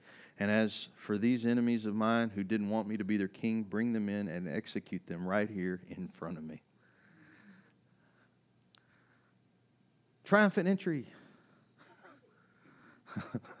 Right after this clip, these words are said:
You know, Joy gets on to me sometimes. She's like, "You preach so hard."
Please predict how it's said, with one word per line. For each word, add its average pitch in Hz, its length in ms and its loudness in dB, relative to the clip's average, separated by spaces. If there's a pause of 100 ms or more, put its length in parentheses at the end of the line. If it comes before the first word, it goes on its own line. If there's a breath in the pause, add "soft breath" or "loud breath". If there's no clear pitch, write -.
(2750 loud breath)
You 87 100 -10
know, 87 160 0
Joy 95 360 2
gets 95 200 -2
on 104 140 2
to 98 60 0
me 92 80 0
sometimes. 92 380 -4
She's 101 160 -8
like, 98 160 0
"You 120 100 0
preach - 280 -4
so 120 180 4
hard." 101 440 2